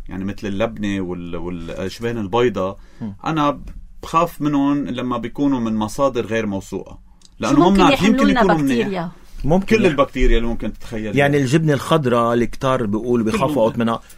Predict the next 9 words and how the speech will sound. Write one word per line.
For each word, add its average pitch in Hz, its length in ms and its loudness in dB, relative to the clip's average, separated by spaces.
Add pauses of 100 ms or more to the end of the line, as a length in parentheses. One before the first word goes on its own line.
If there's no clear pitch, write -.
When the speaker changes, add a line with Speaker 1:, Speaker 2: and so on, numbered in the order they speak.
(220)
Speaker 1:
بخافوا - 420 -2
منها، 208 320 2
Speaker 2:
أك- 156 40 -2
Speaker 1:
بخافوا 185 320 -4
من 143 60 0
الأنزيم 131 520 -2
اللي 92 160 -8
فيها. 92 340 -10 (120)
Speaker 2:
إيه، 139 240 -4